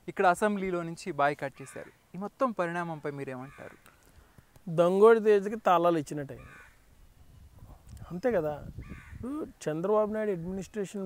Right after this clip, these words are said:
Speaker 2: బాలేదు అన్నప్పుడు చట్టసభల్లోకి వెళ్ళి మీ అడ్మినిస్ట్రేషన్ బాలేదు అని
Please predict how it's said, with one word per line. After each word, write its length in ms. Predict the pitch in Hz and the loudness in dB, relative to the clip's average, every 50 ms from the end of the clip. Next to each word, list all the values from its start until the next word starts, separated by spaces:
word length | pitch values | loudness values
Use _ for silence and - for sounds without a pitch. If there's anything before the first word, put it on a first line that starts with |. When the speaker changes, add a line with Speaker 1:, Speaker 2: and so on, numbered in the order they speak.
| 180 156 | -2 0
Speaker 2:
బాలేదు 380 | 143 147 151 160 170 175 175 180 175 | 2 2 2 2 0 -2 -2 -4 -4
అన్నప్పుడు 420 | 160 156 151 151 139 - - 190 233 285 311 359 _ _ _ _ _ _ _ _ _ _ _ _ _ _ - - - - - _ - | -4 -6 -8 -10 -12 -10 -8 -8 -8 -8 -10 -16 _ _ _ _ _ _ _ _ _ _ _ _ _ _ -20 -20 -20 -20 -20 _ -2
చట్టసభల్లోకి 880 | - 160 151 - - 202 - 240 214 190 202 202 196 196 190 180 160 165 147 | -2 -2 0 2 0 4 6 6 6 6 4 2 2 0 0 -2 -2 -4 -4
వెళ్ళి 240 | 139 139 151 170 226 311 _ _ _ _ _ _ _ _ _ - 165 | -4 -6 -10 -14 -16 -18 _ _ _ _ _ _ _ _ _ -12 -8
మీ 80 | 170 170 156 | -4 -4 -4
అడ్మినిస్ట్రేషన్ 720 | 147 147 165 196 208 220 208 - - 226 214 180 196 202 180 151 - | -4 -4 -4 -2 -2 -2 -4 -4 0 0 0 2 2 -2 0 0 0
బాలేదు 500 | 135 143 151 165 175 180 180 170 196 196 190 175 | 0 2 0 0 0 0 0 0 0 0 2 0
అని 140 | 170 202 277 | -2 -2 -8